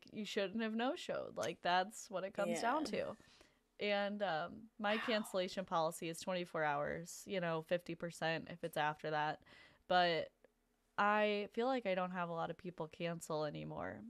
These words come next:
Speaker 1: If I do, it's clustered and it's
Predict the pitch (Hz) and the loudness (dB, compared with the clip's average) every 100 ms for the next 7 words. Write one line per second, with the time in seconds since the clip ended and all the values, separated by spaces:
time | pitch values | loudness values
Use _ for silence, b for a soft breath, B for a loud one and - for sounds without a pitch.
0 | - 214 214 202 175 175 185 202 208 b | -6 0 4 4 4 0 2 2 0 b
1 | b b 196 190 - - - 156 185 180 | b b -6 -6 -8 -10 -8 -4 -4 -6
2 | - - 214 226 247 240 - 190 185 - | -8 -2 0 2 0 -2 -4 -2 -2 -4